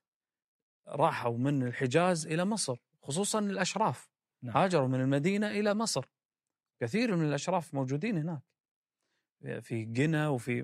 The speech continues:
Speaker 1: أماكن كثيرة يعني، وهذا شيء يعرفه أهل النسب يعني.
Speaker 2: نعم.
Speaker 1: آه،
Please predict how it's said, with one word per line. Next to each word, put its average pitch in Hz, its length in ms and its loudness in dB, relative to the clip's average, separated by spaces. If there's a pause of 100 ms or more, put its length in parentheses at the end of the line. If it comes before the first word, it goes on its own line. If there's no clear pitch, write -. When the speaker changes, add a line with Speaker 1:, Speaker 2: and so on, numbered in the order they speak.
Speaker 1:
أماكن 151 460 -2
كثيرة 170 400 -4
يعني، 110 260 -14
وهذا 196 220 -4
شيء 233 180 -2
يعرفه 214 380 -2
أهل 139 140 -2
النسب 123 420 -4
يعني. - 200 -10
Speaker 2:
نعم. 120 140 -2 (2000)
Speaker 1:
آه، 151 380 6